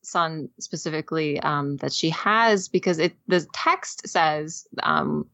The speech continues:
when they, um, let me find it specifically, 'cause the wording is what's confusing to me, and I want you guys to maybe help me, uh, s-, clarify.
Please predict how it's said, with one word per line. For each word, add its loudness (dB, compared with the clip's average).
when 2
they, 0
um, -6
let -4
me -4
find 0
it -10
specifically, 0
'cause 0
the 6
wording 6
is 0
what's -2
confusing 0
to -2
me, -2
and -2
I 0
want 0
you 0
guys -4
to -4
maybe 2
help 0
me, 4
uh, 2
s-, -18
clarify. 0